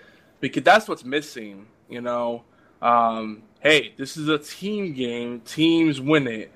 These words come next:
It's the kills and deaths help, but they don't win the game, you know? Uh, and, and I, that's why I, I kinda like, you know, especially in the moba space, I kinda like what Heroes of the Storm is doing. It's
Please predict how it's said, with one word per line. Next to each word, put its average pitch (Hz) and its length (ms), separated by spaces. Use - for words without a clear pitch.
It's - 260
the 135 80
kills 202 540
and 147 140
deaths 170 380
help, 151 600
but 135 200
they 143 120
don't 139 220
win 135 180
the 127 80
game, 120 640
you 127 140
know? 123 440
Uh, 135 420
and, 151 220
and 160 140
I, 170 240
that's 180 200
why 190 200
I, 170 100
I 165 40
kinda 160 280
like, 156 300
you 151 100
know, 139 120
especially 160 300
in 156 40
the 135 80
moba 160 260
space, 127 260
I 127 80
kinda 147 220
like 139 160
what 123 100
Heroes 135 220
of 123 80
the 117 60
Storm 160 360
is 123 120
doing. 127 360
It's - 420